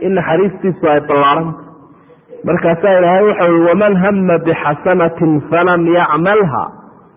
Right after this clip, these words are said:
Qofka inta uu wanaag sameey-, ee wanaag ku hamiyo, oo uu go'aansaduu wanaag is yidhaahdo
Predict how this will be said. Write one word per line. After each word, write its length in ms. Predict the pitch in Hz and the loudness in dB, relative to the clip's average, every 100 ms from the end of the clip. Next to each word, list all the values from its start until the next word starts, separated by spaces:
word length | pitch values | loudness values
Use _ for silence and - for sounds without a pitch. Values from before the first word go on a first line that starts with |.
| _ _ _ | _ _ _
Qofka 340 | 190 202 - 175 | -4 -2 0 0
inta 280 | 220 214 190 | 0 0 0
uu 240 | 165 160 | 2 2
wanaag 280 | 165 196 175 - | 2 2 0 -2
sameey-, 520 | 165 156 151 151 160 - | -2 2 2 2 0 0
ee 100 | 147 | 0
wanaag 300 | 160 185 180 | 2 2 0
ku 100 | 254 | 0
hamiyo, 420 | 196 139 135 139 131 - - - - - - - - | 0 0 0 0 -2 -6 -16 -18 -20 -20 -20 -20 -6
oo 220 | - 185 190 - | 0 2 2 2
uu 100 | 165 156 | 0 -2
go'aansaduu 800 | 170 160 170 165 175 196 196 175 | 0 0 0 0 0 2 2 2
wanaag 300 | 170 190 160 | 2 0 0
is 220 | 143 - | -4 -4
yidhaahdo 480 | 147 143 151 151 | -2 0 0 0